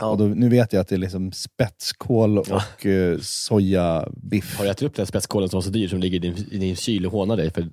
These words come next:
Speaker 1: priset?
Speaker 2: Nästan
Speaker 1: Ja.
Speaker 2: igenom hela nu.
Speaker 1: Ja.
Speaker 2: Men den har, den har ju varit smärtsam att ha där.
Speaker 1: På tal om one-pot-grejer så är det så jävla så, det var någon lyssnare som, eh,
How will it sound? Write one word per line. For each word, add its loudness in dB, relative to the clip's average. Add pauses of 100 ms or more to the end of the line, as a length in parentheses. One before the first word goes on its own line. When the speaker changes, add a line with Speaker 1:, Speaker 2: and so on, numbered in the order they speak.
Speaker 1:
priset? -8
Speaker 2:
Nästan 4 (420)
Speaker 1:
Ja. -2
Speaker 2:
igenom 6
hela 2
nu. -4
Speaker 1:
Ja. -8 (480)
Speaker 2:
Men 4
den 6
har, 4 (220)
den 4
har 0
ju 4
varit -2 (160)
smärtsam -2 (460)
att -4
ha 0
där. -8 (140)
Speaker 1:
På 0
tal 4
om 4
one-pot-grejer 2
så 0
är 4
det 2
så -8
jävla -4
så, 0
det 0
var 4
någon 4
lyssnare 2
som, -4
eh, -8